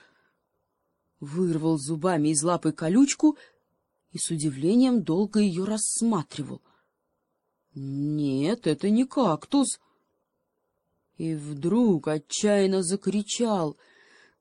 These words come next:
«Да что здесь происходит?» И первый раз в его голосе послышался страх. «Ничего особенного, гепард», — спокойно сказал еж. «Просто мы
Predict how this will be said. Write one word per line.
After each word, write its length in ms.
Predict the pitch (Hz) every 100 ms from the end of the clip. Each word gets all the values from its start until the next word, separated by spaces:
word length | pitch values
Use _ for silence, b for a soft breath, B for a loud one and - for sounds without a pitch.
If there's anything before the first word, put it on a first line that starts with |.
| -
«Да 140 | 151 151
что 640 | - - - 170 175 196
здесь 580 | 190 139 185 190 196 -
происходит?» 1900 | 196 185 202 214 208 - - - 240 233 233 220 202 220 214 208 175 - _ _ _ _ _ _ _ _ _ _ -
И 100 | 143
первый 480 | - 165 143 139
раз 360 | 143 196 214 - B B B
в 40 | 156
его 260 | 156 156
голосе 560 | 131 160 226 226 - 185
послышался 800 | 151 147 - 156 156 170 - 160
страх. 680 | - 147 147 147 131 - _ _ _ _ _ _ _ _ _ _ _ _ _ _ _
«Ничего 400 | 247 262 285 294
особенного, 600 | 277 - 302 220 165 139
гепард», — 600 | 143 160 208 180 - - _ _ _ -
спокойно 600 | - 147 139 165 156 143
сказал 360 | - 147 151
еж. 380 | 143 160 143 - b b b b
«Просто 420 | - 208 202 - 196
мы 340 | 220 247 160